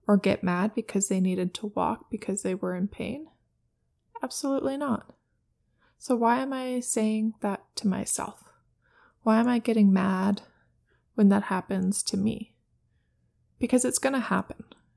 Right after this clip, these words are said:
If you're exercising, whether it's running or anything else,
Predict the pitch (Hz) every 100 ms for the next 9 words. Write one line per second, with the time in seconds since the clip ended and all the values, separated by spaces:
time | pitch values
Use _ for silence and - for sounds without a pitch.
0 | - 220 - 226 - _ - 226 - 226
1 | 214 180 190 - 214 214 208 208 - -
2 | - - _ - 226 214 214 214 202 202
3 | - - - 208 196 196 196 196 _ _
4 | - 208 202 202 202 190 202 226 220 -